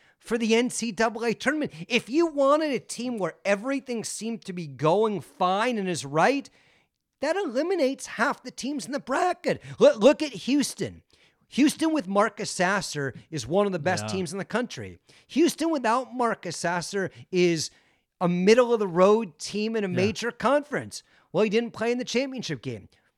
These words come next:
Speaker 1: Probably for precautionary reasons,
Speaker 2: Sure.
Speaker 1: probably the smart thing to do. But do we know he's coming back and is gonna be better immediately? Or can they skate through the first game or two with a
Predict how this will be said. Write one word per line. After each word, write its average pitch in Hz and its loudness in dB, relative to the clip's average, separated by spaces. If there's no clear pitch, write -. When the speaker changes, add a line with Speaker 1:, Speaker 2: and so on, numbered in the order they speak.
Speaker 1:
Probably 220 0
for 196 -6
precautionary 190 -2
reasons, 165 0
Speaker 2:
Sure. - -16
Speaker 1:
probably 247 2
the 196 -8
smart 226 -2
thing 240 -2
to 233 -4
do. 285 0
But 160 -4
do 160 -4
we 170 -4
know 156 2
he's 233 -8
coming 226 -4
back 220 2
and 233 -4
is 202 -4
gonna 208 0
be 196 -4
better 208 4
immediately? 240 0
Or 190 4
can 202 -4
they 190 0
skate - -4
through 202 -2
the 220 2
first - -4
game 196 2
or 220 0
two - -4
with 208 2
a 165 0